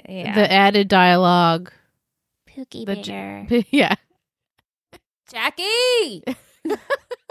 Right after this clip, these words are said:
Speaker 1: Oh,
Speaker 2: What
Speaker 1: Jackie!
Speaker 2: could <laughs>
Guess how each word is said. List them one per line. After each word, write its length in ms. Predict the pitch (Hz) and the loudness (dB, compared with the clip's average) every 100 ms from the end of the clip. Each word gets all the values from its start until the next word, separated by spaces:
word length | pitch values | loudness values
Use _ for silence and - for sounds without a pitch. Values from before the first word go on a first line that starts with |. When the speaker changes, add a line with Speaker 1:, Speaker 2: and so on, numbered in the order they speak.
| 523 _ _ 294 | -14 _ _ -4
Speaker 1:
Oh, 480 | 415 494 466 427 381 | 0 2 0 -2 -6
Speaker 2:
What 280 | 359 359 349 | -2 -2 -4
Speaker 1:
Jackie! 280 | 359 359 359 | -10 -10 -8
Speaker 2:
could 640 | 359 339 330 359 320 - | -8 -6 -8 -6 -6 0
<laughs> 60 | - | 0